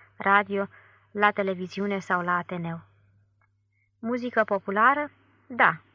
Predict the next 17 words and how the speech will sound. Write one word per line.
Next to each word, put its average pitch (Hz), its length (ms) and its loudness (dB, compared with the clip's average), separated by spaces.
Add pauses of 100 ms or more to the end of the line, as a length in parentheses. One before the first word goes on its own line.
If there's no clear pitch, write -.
(500)
Dar 196 300 0
cine 277 380 -6
și 233 260 -8
când 233 300 -4
și - 140 -10
cum? 180 400 -8 (1120)
Muzică 208 480 -2
ușoară? 254 600 2 (460)
Desigur, 202 640 -6
dar 190 200 -2
în 190 120 -4
ce 254 140 -4
proporție 226 720 -4
și 202 180 -10
ce - 140 -8
să 240 140 -2
aleg? 247 400 0